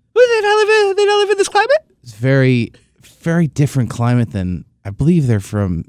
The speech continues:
Speaker 2: Africa.
Speaker 1: <laughs>
Speaker 2: I've never spent a day in Rochester and been like, "Oh, man, it is like Africa today."
Speaker 1: Hey, Lily, it's giraffe weather.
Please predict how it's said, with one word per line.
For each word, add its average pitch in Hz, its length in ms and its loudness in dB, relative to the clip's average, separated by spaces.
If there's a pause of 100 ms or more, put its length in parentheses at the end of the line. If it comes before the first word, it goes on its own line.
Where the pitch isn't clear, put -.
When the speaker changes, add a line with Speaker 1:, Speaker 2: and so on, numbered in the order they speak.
Speaker 2:
Africa. 226 680 0 (680)
Speaker 1:
<laughs> - 560 -12
Speaker 2:
I've 175 240 0
never 202 720 4
spent 135 320 0
a 113 60 0
day 123 260 0
in 120 100 2
Rochester 107 520 -2
and 104 100 0
been - 20 -4
like, 95 240 -6
"Oh, 127 400 0
man, 117 360 2
it 117 160 2
is 95 420 -2
like 92 280 -6 (120)
Africa 131 640 0
today." 90 560 -6
Speaker 1:
Hey, 330 240 -2
Lily, 370 320 0
it's - 140 -6
giraffe 320 540 0
weather. 233 520 0